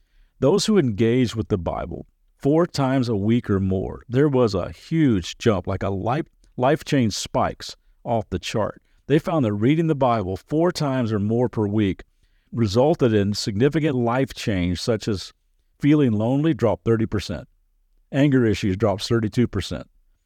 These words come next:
Bitterness in relationships drops forty percent. Alcoholism drops fifty-seven percent. Feeling spiritually stagnant drops sixty percent. Viewing pornography drops sixty-one percent. And on the positive, proactive side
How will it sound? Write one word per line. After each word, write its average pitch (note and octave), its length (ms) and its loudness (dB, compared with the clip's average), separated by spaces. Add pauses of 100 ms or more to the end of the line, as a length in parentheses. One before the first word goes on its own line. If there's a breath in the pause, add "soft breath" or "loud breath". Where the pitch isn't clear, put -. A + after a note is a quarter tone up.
(200)
Bitterness C3+ 440 4
in B2 80 -2
relationships A#2+ 580 0
drops G#2 320 -2
forty B2+ 300 0
percent. F2+ 420 -6 (300)
Alcoholism A#2 760 2
drops G#2 280 -2
fifty-seven A#2+ 720 -2
percent. - 440 -8 (360)
Feeling D3 300 4
spiritually D3 520 0
stagnant B2 520 -2
drops G#2+ 300 -2
sixty B2 420 -2
percent. - 480 -6
Viewing C#3 280 2
pornography B2 640 0
drops G2+ 320 -2
sixty-one A#2+ 560 -2
percent. G#2 420 -6 (260)
And C#3 80 -2
on C#3 100 2
the B2+ 80 0
positive, C#3 500 -2
proactive A#2 520 -2
side E3+ 420 -2